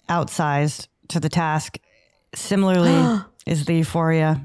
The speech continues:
Speaker 1: outsized when you then, then do it. It's astonishing the energy
Speaker 2: Oh,
Speaker 1: it can free
Speaker 2: God.
Speaker 1: up.
Speaker 2: Fuck.
Speaker 1: I mean, when you just,
Speaker 2: Fuck.
Speaker 1: yeah.
Speaker 2: I wanted
Speaker 1: Go.
Speaker 2: to say,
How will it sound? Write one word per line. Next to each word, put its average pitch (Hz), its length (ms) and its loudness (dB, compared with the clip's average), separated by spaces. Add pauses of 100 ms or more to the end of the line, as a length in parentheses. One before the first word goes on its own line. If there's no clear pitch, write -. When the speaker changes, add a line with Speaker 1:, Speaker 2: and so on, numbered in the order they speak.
Speaker 1:
outsized 151 560 -2
when 151 200 2
you 151 120 2
then, 147 340 2 (120)
then 139 180 0
do 143 160 2
it. 131 140 0
It's - 100 -6
astonishing 156 960 0
the 151 120 0
energy 190 240 6
Speaker 2:
Oh, 185 140 6
Speaker 1:
it - 80 0
can 151 100 0
free 170 120 2
Speaker 2:
God. 156 200 4 (120)
Speaker 1:
up. - 120 -6 (140)
Speaker 2:
Fuck. 151 400 -2 (680)
Speaker 1:
I - 60 -2
mean, 202 140 2
when 196 100 4
you 185 80 4
just, 175 200 0
Speaker 2:
Fuck. 165 160 0
Speaker 1:
yeah. 135 340 2 (340)
Speaker 2:
I 208 140 2
wanted 247 240 4
Speaker 1:
Go. 151 80 2
Speaker 2:
to 214 80 0
say, 196 500 0